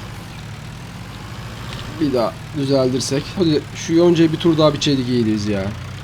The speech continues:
Oğlum burası çok dar kaldı. Anasını satayım, arkamı önümü görmüyorum ya. Şöyle genişten gel. Oğlum söksene lan. Şu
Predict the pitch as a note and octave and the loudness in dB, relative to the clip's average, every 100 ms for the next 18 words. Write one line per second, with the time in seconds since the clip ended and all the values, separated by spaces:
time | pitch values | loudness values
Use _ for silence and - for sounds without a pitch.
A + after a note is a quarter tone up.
0 | - - - B2 A2+ B2 B2+ B2+ - C3 | -12 -12 -8 -4 -2 0 -2 -4 -4 -6
1 | - - - C3+ C3+ C3 C3 B2+ C3 C3 | -6 -10 -2 0 0 0 2 2 0 -2
2 | C3 C3 A#2+ C3 C3 A#2 B2 C3+ B2+ B2+ | -4 -4 -4 -6 -2 -2 -2 0 0 2
3 | C3 B2+ B2+ C3 B2 A#2+ A#2 A#2 - - | 2 0 0 0 2 2 0 -4 -14 -18
4 | - - - - - - - - - - | -18 -18 -16 -14 -10 -10 -12 -16 -16 -16
5 | - - - - - - - - F#3 C#3 | -16 -16 -16 -18 -18 -16 -16 -14 -8 -6
6 | C3+ B2+ C#3 C3+ B2+ C#3+ C3 B2 C3+ - | -2 -2 -2 -2 -2 0 2 2 0 -2
7 | - A#2+ A#2 A2+ G#2+ D3+ C#3 C3 D#3+ - | -4 -2 -2 -2 -4 0 0 0 -2 -6
8 | D#3 | -6